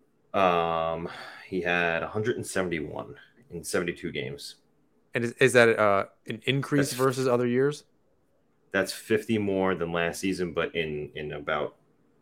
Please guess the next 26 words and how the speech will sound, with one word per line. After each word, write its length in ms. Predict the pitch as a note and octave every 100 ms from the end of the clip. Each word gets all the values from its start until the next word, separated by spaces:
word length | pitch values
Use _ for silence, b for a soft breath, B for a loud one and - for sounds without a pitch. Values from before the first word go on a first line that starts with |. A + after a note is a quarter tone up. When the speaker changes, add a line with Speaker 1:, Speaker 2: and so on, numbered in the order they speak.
| _ _
Speaker 1:
uh, 200 | - D2+
fifteen 680 | - F#2 - E2+ D#2+ D2+ D2 - _ _ _ _ -
le-, 280 | D2+ E2+
uh, 380 | - D2+ C#2 C2+
less 240 | C#2+ D#2 -
games. 540 | D#2 C#2+ D2+ D2 - - b b b b b _ _ _
Uh, 560 | D#2 D2+ D2+ D2 D2 D2+
he 100 | F2+
had 100 | F#2+
a 40 |
hundred 280 | - G#2+ A#2
and 80 | F#2
seventy-five 760 | G2+ F#2 - G2 F#2 D#2+ D2+
and 120 | D2+ D2
sixty-eight 640 | F2+ - D#2+ E2+ D2+ C#2+
in 120 | D#2
twenty 220 | D2+ D#2+ D2+
nineteen 320 | D2+ D2 D2
twenty. 380 | - C#2+ G#1+ - _ _
So 420 | - - D2+ C#2+ - _ A2+
he's 200 | C#3+ -
sitting 400 | F#3 G#3 C#3 - _ _ _ _ _ _ _
relatively 560 | F#2 G2+ G2+ G2 F#2 F2+
close, 360 | - F2 F#2
right? 160 | G2+ G#2
Like, 220 | F2+ -